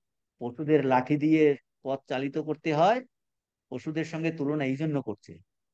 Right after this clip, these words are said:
তারাও শাসনে ভয় পায়, আমরাও পুলিশের ভয়ে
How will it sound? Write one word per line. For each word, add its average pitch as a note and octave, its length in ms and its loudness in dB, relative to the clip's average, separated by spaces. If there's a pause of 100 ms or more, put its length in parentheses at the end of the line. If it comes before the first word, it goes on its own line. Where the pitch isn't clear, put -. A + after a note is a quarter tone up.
(200)
তারাও D3 300 6
শাসনে E3+ 460 4
ভয় D#3 260 6
পায়, B3+ 280 6 (360)
আমরাও E3+ 440 2
পুলিশের E3 440 -2
ভয়ে C#3 460 -2